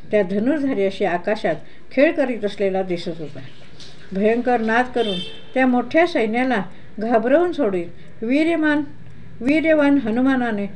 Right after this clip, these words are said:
त्या राक्षसांवर झडप घातली. कित्येकांना त्या शत्रुमर्दनाने चपराकाने मारले, तर कित्येकांना पायाने, कित्येकांना बुक्याने,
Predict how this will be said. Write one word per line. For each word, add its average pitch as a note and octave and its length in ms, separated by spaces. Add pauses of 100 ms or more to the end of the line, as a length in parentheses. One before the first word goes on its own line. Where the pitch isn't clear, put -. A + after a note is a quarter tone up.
(220)
त्या B3+ 140
राक्षसांवर A3 720
झडप F#3+ 340
घातली. D#3 280 (560)
कित्येकांना D4 600 (300)
त्या B3+ 140
शत्रुमर्दनाने A#3+ 1000
चपराकाने A#3+ 680
मारले, F3 380 (300)
तर A#3 80
कित्येकांना B3 640
पायाने, F3+ 580 (520)
कित्येकांना D#4 540
बुक्याने, G3 480